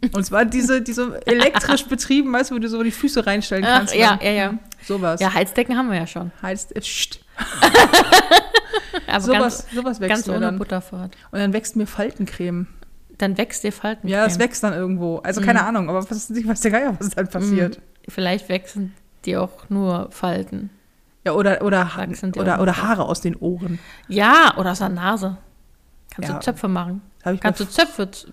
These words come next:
Speaker 2: zwischen deinen Hasen, Nasenhaaren und deinen Oberlippenbärtchen flechten.
Speaker 1: Ich flechte dir gleich mal was, Fräulein. <laughs> Hier geht,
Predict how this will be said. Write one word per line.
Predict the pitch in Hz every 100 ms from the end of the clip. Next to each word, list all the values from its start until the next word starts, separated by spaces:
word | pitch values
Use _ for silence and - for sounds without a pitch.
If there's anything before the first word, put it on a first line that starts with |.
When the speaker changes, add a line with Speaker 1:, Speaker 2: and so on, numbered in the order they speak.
| - -
Speaker 2:
zwischen | - 233 233 269 285
deinen | - 202 208
Hasen, | 196 254 294 294 - - -
Nasenhaaren | 208 220 294 302 294 254 262 285
und | 233 226
deinen | 226 233 240 226 - _ - _ _ _ _ _
Oberlippenbärtchen | - 262 226 208 202 208 190 175 185 - 202 190 - - - - - - _ -
flechten. | - 202 - - - - _ - - - - - - - 349 - -
Speaker 1:
Ich | 220
flechte | - 208 403 190
dir | 208
gleich | 226 226
mal | 196 247
was, | 170 170
Fräulein. | - 190 185 180 185 262
<laughs> | 240 277 - - - 698 571 - - - 226 - - - - - - - -
Hier | 226
geht, | 196 220